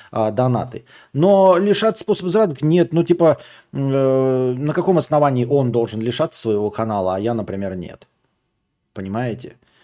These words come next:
Э, за, по сути дела, пиздеж. Конечно, вот он говорит, э, се-, сегодня в голосовухе у Юры послушал, что он лицемерный, когда говорил, что за слова, там, дескать, наказывать нельзя.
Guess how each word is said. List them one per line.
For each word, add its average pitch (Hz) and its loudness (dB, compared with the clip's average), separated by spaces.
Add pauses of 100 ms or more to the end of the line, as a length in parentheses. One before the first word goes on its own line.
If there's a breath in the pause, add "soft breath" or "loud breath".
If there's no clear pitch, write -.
(380 soft breath)
Э, 110 2 (120)
за, 120 2
по 131 0
сути 135 -6
дела, 123 2
пиздеж. 117 -6
Конечно, 190 0
вот 151 0
он 151 0
говорит, 135 0
э, 113 0
се-, 113 -2
сегодня 104 -4
в - -8
голосовухе 110 -2
у 98 -2
Юры 101 -2
послушал, 95 -10
что 101 -8 (420 loud breath)
он 113 0
лицемерный, 131 0
когда 110 -4
говорил, 117 0
что - -6
за 101 -8
слова, 127 0
там, 107 -8
дескать, 107 -8
наказывать 113 -2
нельзя. 104 -4